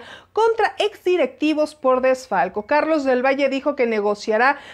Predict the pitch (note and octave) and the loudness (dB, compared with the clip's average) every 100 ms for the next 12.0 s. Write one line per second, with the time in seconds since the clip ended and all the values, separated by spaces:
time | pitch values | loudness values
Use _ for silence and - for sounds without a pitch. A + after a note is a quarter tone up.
0 | - G#3 B3 F4+ G4 G4 C4 C4+ - C#4 | -12 0 4 4 4 2 2 0 0 0
1 | G4 A#4 A#4 A#4 - D#4 D#4+ E4 E4 E4+ | 2 2 2 0 0 0 2 2 4 0
2 | - D#4 C4+ A#3+ C4 C#4+ D4+ D4+ C#4+ B3+ | -2 0 0 0 0 0 0 -2 0 2
3 | A3+ A3 A3 C4 D4 C#4 B3+ C4+ A3+ - | 4 4 2 0 0 0 -2 -4 -8 -6
4 | D4 D#4+ C4+ A#3+ A3 A3 C#4+ C#4 C#4 D4 | -4 -2 0 2 2 0 0 0 0 0
5 | B3+ A3 G#3+ G#3+ D4+ E4 F#4+ F#4 D4+ A#3+ | 0 0 -2 -4 0 0 0 -4 -2 0
6 | A3 A3 C4+ C#4+ C#4+ - - - - D#4+ | -2 -2 -4 -4 -6 -20 -20 -12 -2 0
7 | G#4 G#4 F#4 D#4+ D#4+ E4 D#4+ C4 G3+ A#3+ | 2 0 2 2 0 -2 -2 0 0 0
8 | A#3+ - F#4 G4+ - A3+ A3+ A3+ - A#3+ | -2 -2 -2 -2 -6 -4 -4 -6 -6 -4
9 | A#3 B3 B3 _ _ - G3 F3 F#3 E3+ | -2 -2 -4 _ _ -6 -4 -4 -8 -14
10 | - - - - - E4+ E4+ D4+ B3+ C4+ | -16 -20 -20 -12 -2 0 2 0 0 0
11 | C4+ B3+ G#3+ B3 A#3+ B3 B3+ A#3+ A#3 A3 | 0 -2 -2 0 0 0 -4 -2 -2 -2